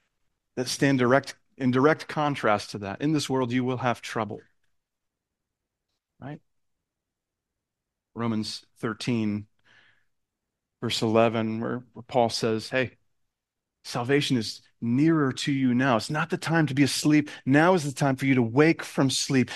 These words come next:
Now's the time for you to wake up." It's not time to rest. It's time to wake up. It's time to be alive in Christ. You got seventy years. Press, push. Not time to be comforted. It's time for you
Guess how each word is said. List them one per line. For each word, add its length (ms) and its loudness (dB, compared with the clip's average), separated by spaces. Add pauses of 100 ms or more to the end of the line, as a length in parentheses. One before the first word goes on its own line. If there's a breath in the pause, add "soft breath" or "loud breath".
(120 loud breath)
Now's 260 6
the 100 0
time 240 2
for 100 0
you 80 6
to 60 6
wake 360 4
up." 260 2 (920)
It's 120 -4
not 140 6
time 280 4
to 100 4
rest. 440 2 (160 loud breath)
It's 100 -6
time 220 4
to 60 4
wake 340 4
up. 240 4
It's 120 -10
time 200 4
to 160 4
be 40 -10 (160 loud breath)
alive 680 4 (100)
in 100 -6
Christ. 580 2 (1400)
You 80 -2
got 140 6
seventy 420 4
years. 720 0 (180)
Press, 380 4
push. 680 0 (960)
Not 140 2
time 280 4
to 60 4
be 60 4
comforted. 680 2 (160 loud breath)
It's 180 -2
time 260 4
for 140 -4
you 320 4